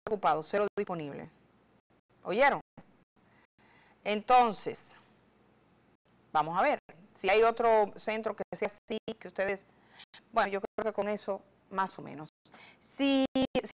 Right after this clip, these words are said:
nos vamos a las provincias que es peor. Ah, bueno, yo voy a mirar hoy San Cristóbal. ¿Saben por qué voy a mirar San Cristóbal? Porque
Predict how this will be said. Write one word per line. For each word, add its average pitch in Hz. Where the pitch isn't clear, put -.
nos 233
vamos 262
a 226
las 220
provincias 233
que 254
es 233
peor. 196
Ah, 240
bueno, 240
yo 233
voy 294
a 311
mirar 269
hoy 262
San 247
Cristóbal. 170
¿Saben 294
por 311
qué 302
voy 277
a 269
mirar 254
San 247
Cristóbal? 240
Porque 226